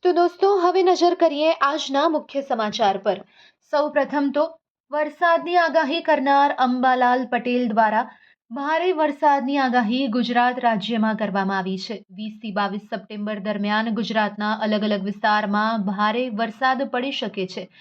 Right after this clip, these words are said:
તેવી સંભાવના વ્યક્ત કરવામાં આવી છે. તો ખાસ કરીને દક્ષિણ ગુજરાતમાં ચાર ઇંચ સુધીનો વરસાદ વરસી શકે છે.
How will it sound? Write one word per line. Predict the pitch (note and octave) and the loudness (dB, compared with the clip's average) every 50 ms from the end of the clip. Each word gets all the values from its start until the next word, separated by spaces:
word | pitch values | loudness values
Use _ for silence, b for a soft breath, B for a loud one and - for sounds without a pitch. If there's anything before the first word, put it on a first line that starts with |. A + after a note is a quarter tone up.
| B B B B B B _ | B B B B B B _
તેવી | - E4 D4 E4+ E4 | -14 -12 -10 -10 -8
સંભાવના | - F4 D#4 C#4+ C4+ C#4 D4 D4 D4 D4 C#4+ D4+ D#4 | -4 -2 -2 0 0 2 2 2 2 2 2 2 2
વ્યક્ત | D4 C4 C#4+ C#4 C#4+ - D4 | 2 4 2 2 0 -2 -4
કરવામાં | D4 D4 C4+ A#3+ B3 B3+ B3 B3 B3+ | -2 0 0 2 2 2 2 4 2
આવી | B3 A3 A#3+ A#3+ | 2 2 2 -2
છે. | A#3 - - B3+ A#3+ | -4 -2 -2 -2 -2
તો | A#3+ B3 B3 A#3+ | -2 -2 -4 -4
ખાસ | A#3+ - A3+ B3 B3+ C#4 C#4+ C#4+ - - | -4 -2 0 2 2 2 0 -2 -6 -8
કરીને | C#4 B3 B3+ A#3+ A#3+ B3 B3+ B3+ | -8 -8 -6 -6 -6 -6 -6 -4
દક્ષિણ | G#3+ A3+ G#3+ - - - A#3+ A3+ A3+ | -4 -4 -4 -4 -6 -6 -6 -4 -4
ગુજરાતમાં | G#3 A3+ F#3+ A3 A3+ A3+ A3+ A#3 A#3+ A#3+ A3+ G3+ F#3+ - b b b b b _ - | -4 -4 -6 -4 -2 0 0 0 -2 -4 -6 -8 -8 -8 b b b b b _ -12
ચાર | - D#4 D4+ D4+ D#4+ E4 F4 D#4+ E4 | -6 -2 0 0 2 0 0 -4 -6
ઇંચ | D4+ D#4+ E4+ D#4+ - F4 D#4 - | -6 -8 -8 -8 -10 -10 -10 -6
સુધીનો | - C#4+ A3 C4+ B3+ C4 C4 B3+ | -4 -4 -2 0 0 0 0 0
વરસાદ | A#3 A#3 A#3 A#3 - - A3+ G#3 G3 F#3+ | 0 0 0 -2 0 0 0 0 0 -2
વરસી | F#3+ G#3 G#3+ G#3+ G#3 - G#3+ | -2 -2 -2 -4 -4 -4 -6
શકે | F#3 - A3 F#3+ G3 G3 F#3+ F#3+ | -6 -4 -4 -4 -2 -2 -2 -2
છે. | - - F#3+ - B | -2 -6 -8 -8 B